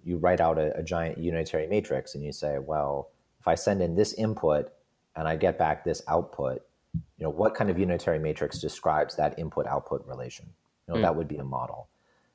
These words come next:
Speaker 1: And so actually what my P H D research was focused on was observing that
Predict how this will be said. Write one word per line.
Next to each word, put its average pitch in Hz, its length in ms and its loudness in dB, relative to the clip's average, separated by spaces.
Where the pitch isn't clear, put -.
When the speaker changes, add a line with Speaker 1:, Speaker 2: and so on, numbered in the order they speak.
Speaker 1:
And 95 100 -6
so 107 80 6
actually 113 240 6
what 92 140 4
my 120 120 4
P 135 180 4
H 101 120 4
D 87 120 0
research 78 640 -4
was 82 160 -6
focused 80 380 -2
on 76 260 -6
was 80 200 -4
observing 80 640 0
that 73 400 -2